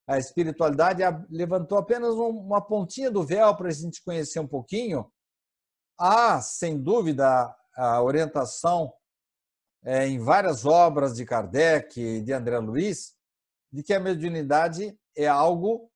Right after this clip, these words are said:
orgânico, físico. Você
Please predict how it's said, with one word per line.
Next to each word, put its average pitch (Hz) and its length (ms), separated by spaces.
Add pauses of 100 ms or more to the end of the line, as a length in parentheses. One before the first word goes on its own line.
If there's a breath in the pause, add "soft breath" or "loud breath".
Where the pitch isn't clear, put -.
orgânico, 143 800 (180)
físico. 120 640 (600)
Você 180 520